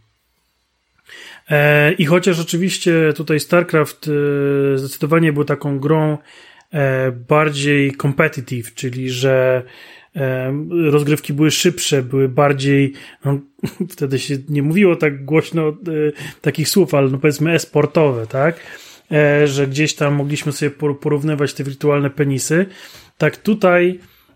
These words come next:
e, tutaj w Age of Empires to jednak była taka rozgrywka, przepraszam, bardziej stonowana, e, bardziej pod LAN party, e, gdzie właśnie umawialiśmy się z kumplami, zbieraliśmy kompy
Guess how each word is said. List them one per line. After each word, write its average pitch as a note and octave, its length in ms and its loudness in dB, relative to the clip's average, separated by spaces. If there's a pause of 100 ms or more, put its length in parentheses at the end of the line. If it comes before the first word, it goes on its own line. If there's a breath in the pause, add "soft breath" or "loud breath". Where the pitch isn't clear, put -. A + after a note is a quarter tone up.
(140)
e, D3 840 0
tutaj F3 260 2
w D#3 60 -2
Age E3 180 2
of D#3 80 -2
Empires E3+ 520 0
to E3 100 -2
jednak D#3 260 0
była D3+ 220 0
taka D3 340 -2
rozgrywka, D3+ 840 0 (1120 loud breath)
przepraszam, D3 400 0
bardziej D#3 240 2
stonowana, E3+ 720 0 (580 soft breath)
e, C3+ 240 0
bardziej D3+ 480 0
pod C#3+ 240 -2
LAN C3+ 240 0
party, F#3 560 0 (680 soft breath)
e, C3+ 760 0
gdzie D3 280 0
właśnie D3 760 0
umawialiśmy D3+ 560 0
się C#3+ 120 -4
z - 80 -10
kumplami, D#3 540 0
zbieraliśmy C#3+ 520 -2
kompy D#3+ 600 2